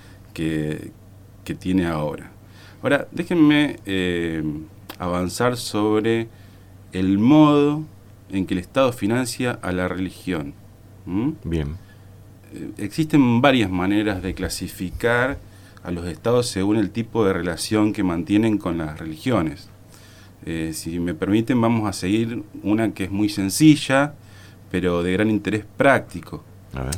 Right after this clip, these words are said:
Speaker 1: Tomando cuatro tipos de relación posible, em, aclarando que siempre hay matices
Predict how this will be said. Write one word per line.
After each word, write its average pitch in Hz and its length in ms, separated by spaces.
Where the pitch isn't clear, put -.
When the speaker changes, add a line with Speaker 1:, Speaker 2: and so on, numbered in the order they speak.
Speaker 1:
Tomando 113 460
cuatro 151 320
tipos 123 320
de 98 80
relación 98 420
posible, 151 580
em, 82 560
aclarando 120 460
que 110 80
siempre 104 340
hay 104 60
matices 107 760